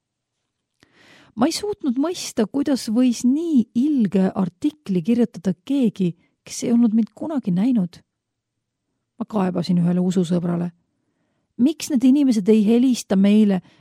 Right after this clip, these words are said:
ega loe tõendeid?" Mina ei saa aru, miks nad tõde ei otsi? See on siin ju täiesti kättesaadav. Tõlk ütles:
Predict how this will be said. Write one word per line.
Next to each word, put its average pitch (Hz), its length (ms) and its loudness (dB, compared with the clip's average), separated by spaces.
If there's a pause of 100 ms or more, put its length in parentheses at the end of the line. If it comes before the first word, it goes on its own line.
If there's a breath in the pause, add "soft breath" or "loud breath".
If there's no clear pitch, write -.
(100)
ega 190 180 -2
loe 220 240 4
tõendeid?" 208 800 2 (800)
Mina 185 280 4
ei 170 60 0
saa 175 200 -4
aru, 170 200 -2 (480)
miks 381 220 -6
nad 247 100 0 (120)
tõde 359 260 0
ei 175 200 0
otsi? 175 440 -6 (400)
See - 220 -2
on 247 100 2
siin 262 140 2
ju 240 80 4
täiesti 262 400 -6
kättesaadav. 170 680 -6 (1600 soft breath)
Tõlk 190 420 -2
ütles: - 480 -8